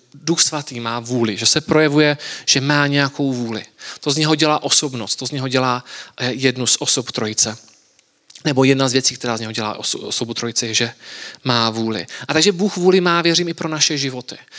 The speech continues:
protože nás stvořil a protože o nás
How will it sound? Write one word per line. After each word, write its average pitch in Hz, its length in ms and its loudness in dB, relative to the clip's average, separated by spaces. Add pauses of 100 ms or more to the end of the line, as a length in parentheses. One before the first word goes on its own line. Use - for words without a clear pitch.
(140)
protože 160 540 -2 (160)
nás 151 280 2
stvořil 143 500 -2
a 143 80 -6
protože 147 340 -8
o 139 60 -6
nás 131 320 -2